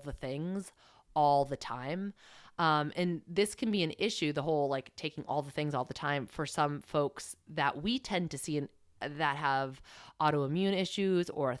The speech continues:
thyroid problems, Hashimoto's, joint aches, gut issues, eczema, chronic pain, food sensitivities, 'cause these, these folks are really trying to suss out what foods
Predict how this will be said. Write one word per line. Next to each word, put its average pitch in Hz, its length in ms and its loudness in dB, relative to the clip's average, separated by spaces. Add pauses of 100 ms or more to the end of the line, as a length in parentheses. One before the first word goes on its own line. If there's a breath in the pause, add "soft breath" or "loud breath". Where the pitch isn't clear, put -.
(120)
thyroid 170 480 0
problems, 160 540 0
Hashimoto's, 165 1160 0 (300 loud breath)
joint 165 420 2
aches, 165 440 -2
gut 151 320 0
issues, 165 580 -2
eczema, 156 680 -2
chronic 117 380 -8
pain, 165 460 -4 (120)
food 170 240 2
sensitivities, 170 760 -2 (500 loud breath)
'cause 208 140 0
these, 240 240 0 (180)
these 254 220 -2
folks 359 240 -2
are 311 80 2
really 240 180 2
trying 220 200 0
to 147 240 0
suss - 460 -2
out 185 280 4
what 165 340 2
foods 185 520 -2